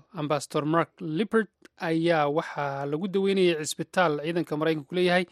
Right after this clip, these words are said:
wuxuuna markii dambe ku qoray barta oo ku leeyahay shabakada Twitter-ka in isaga iyo qoyskiisuba ay la qiiroodeen baaxadda taageerada loo muujiyey,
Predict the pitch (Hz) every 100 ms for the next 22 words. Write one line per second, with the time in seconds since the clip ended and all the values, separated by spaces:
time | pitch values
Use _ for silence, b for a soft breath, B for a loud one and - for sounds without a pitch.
0 | B B B B 226 247 208 214 196 170
1 | 165 170 196 - 156 151 151 151 147 180
2 | - 160 147 143 139 143 143 - - 180
3 | 165 151 160 160 170 _ _ _ _ _
4 | _ - - 160 196 175 - 220 - 180
5 | - 151 b b b b - 240 185 220
6 | 202 180 190 170 - 170 165 160 165 -
7 | 170 156 160 190 185 170 170 165 175 165
8 | 151 - 180 165 - 156 143 156 147 151
9 | 170 165 - 185